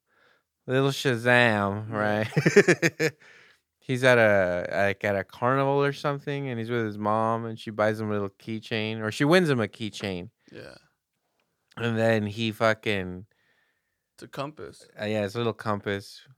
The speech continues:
Speaker 1: like those s-, dome compasses.
Speaker 2: Yeah.
Speaker 1: Glass dome, plastic dome, whatever. And then
Speaker 2: <laughs>
Speaker 1: he drops it, and he goes off into the crowd, and he loses his mom. And then he just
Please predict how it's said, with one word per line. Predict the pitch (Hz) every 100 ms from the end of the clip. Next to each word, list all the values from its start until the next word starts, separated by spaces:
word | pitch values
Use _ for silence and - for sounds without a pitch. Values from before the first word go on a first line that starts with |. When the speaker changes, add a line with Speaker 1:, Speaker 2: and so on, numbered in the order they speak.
| _
Speaker 1:
like | 98 98
those | - 104 92 - -
s-, | 107 - _ _ _ _ _ _ _ -
dome | 104 104 104 104
compasses. | - 98 98 101 - 101 98 98 -
Speaker 2:
Yeah. | - - _ _ _ _ _
Speaker 1:
Glass | _ 92 92 -
dome, | 92 90 92 92 _
plastic | 92 92 - _
dome, | 90 90
whatever. | 92 90 90 90 _ _ _ _ _ _ _ _ -
And | 110 110
then | 110
Speaker 2:
<laughs> | 110
Speaker 1:
he | 123
drops | 117 147 175 170 -
it, | 117 107 104
and | 110
he |
goes | 113 123
off | 123 117
into | 123 113
the | 95
crowd, | - 120 131 120
and | 107
he |
loses | 104 113 113 110
his | 98 92
mom. | 104 107 113 131 147 _ _ _ _ _ _
And | - 107 104
then | 98 98 95 92
he | 95 104
just | 104 95 -